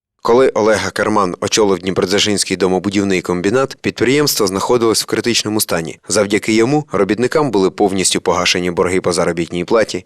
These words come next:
Також було придбане нове обладнання, а підприємство отримало закази.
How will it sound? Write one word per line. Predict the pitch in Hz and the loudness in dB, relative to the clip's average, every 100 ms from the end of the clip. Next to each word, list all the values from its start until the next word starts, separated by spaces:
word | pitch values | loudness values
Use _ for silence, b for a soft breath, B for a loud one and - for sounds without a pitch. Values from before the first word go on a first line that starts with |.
| _ | _
Також | 113 156 151 | -2 0 0
було | 107 104 | 2 0
придбане | - 123 110 110 104 | 2 0 0 0 0
нове | 98 101 131 | 0 2 2
обладнання, | 98 95 87 87 82 80 - | 2 0 0 -4 -6 -10 -8
а | 95 | -6
підприємство | - - 107 131 156 - 123 113 | -6 -2 0 0 0 2 0 0
отримало | - 135 107 92 | 0 0 2 0
закази. | 87 - 76 | 0 -2 -4